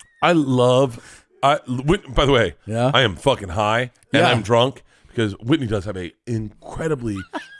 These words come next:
Speaker 1: <laughs> what am I doing?
Speaker 2: <laughs> I love it. I love it. Keep doing it. Say, what, what were you gonna say?
Speaker 1: I mean, it's like an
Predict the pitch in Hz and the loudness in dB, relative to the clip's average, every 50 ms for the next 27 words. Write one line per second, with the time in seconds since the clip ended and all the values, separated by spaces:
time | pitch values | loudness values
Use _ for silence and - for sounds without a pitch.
0 | - - - _ _ - - - - - - - - - - - - 139 202 240 | -20 -20 -20 _ _ -20 -20 -20 -20 -20 -20 -20 -20 -20 -20 -12 -2 0 0 0
1 | 294 339 349 269 156 127 196 233 269 170 113 - - - - - 349 - - 349 | 2 2 0 0 2 0 0 0 -2 -6 -8 -12 -18 -8 -2 -2 -2 2 2 2
2 | 403 427 440 - 349 392 403 392 - - - - - 359 349 - - - - - | 2 2 2 2 2 2 2 2 0 -2 -12 -14 -10 -4 -4 -4 -4 -4 -10 -20
3 | - - - - - 330 339 339 349 381 392 - 453 415 392 - 370 415 - - | -20 -20 -20 -16 -12 -10 -10 -8 -8 -10 -12 -10 -10 -12 -10 -10 -12 -12 -12 -12
4 | - - - - - _ 440 - 349 339 - 349 359 339 - - - 349 392 427 | -10 -10 -10 -10 -2 _ -2 -2 0 -2 -4 -4 -4 -10 -14 -8 0 2 4 4
5 | 415 427 440 440 440 440 427 427 427 349 - 370 415 392 381 403 415 415 415 403 | 6 6 6 4 4 4 4 4 2 4 4 2 2 4 4 2 4 4 4 4
6 | 392 392 381 381 381 - - - - - - - - - - - - - - - | 4 4 2 2 -2 -4 -10 -18 -20 -20 -20 -20 -20 -20 -20 -20 -20 -20 -20 -20
7 | - - _ _ - - - _ - _ _ _ _ - - 220 226 214 214 185 | -20 -20 _ _ -20 -20 -20 _ -20 _ _ _ _ -2 0 2 2 2 0 0
8 | 160 175 180 165 180 196 208 202 202 202 190 - - - 180 208 220 - 233 220 | 0 0 0 2 2 2 2 0 -2 -4 -4 -4 -2 2 2 2 4 4 2 2
9 | 196 208 202 | 2 0 -2